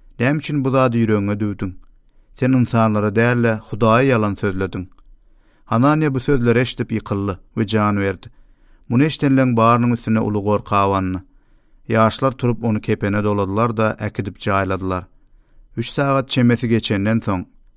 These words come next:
Hananiýanyň bolan zatdan habarsyz aýaly içerik girdi. Petrus oňa: "Maňa aýt, ýeri şunça satdyňyzmy?" diýdi. Ol hem: "Hawa,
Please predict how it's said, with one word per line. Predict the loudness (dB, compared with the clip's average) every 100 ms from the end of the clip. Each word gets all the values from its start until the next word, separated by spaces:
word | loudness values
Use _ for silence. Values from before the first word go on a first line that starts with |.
| -2
Hananiýanyň | 2 4 4 4 2 2 2
bolan | 2 2
zatdan | 2 0 -2 -2
habarsyz | 0 2 4 2 0
aýaly | 2 2 0 -2
içerik | -6 -4 -4 -6
girdi. | -6 -6 -6 -16 _ _ _ _ -20 _ 0
Petrus | 2 2 0 -4
oňa: | -2 -2 -4 -10 -4
"Maňa | 2 4 4
aýt, | 0 -4 -20 -20 -20 _ 0
ýeri | 2 2
şunça | -2 -2 0 0
satdyňyzmy?" | -2 -2 -2 0 -2 -6 -6
diýdi. | -6 -8 -20 -20 -20 _ -20 -10
Ol | -2 0 2
hem: | 0 0
"Hawa, | -6 0 2 4 2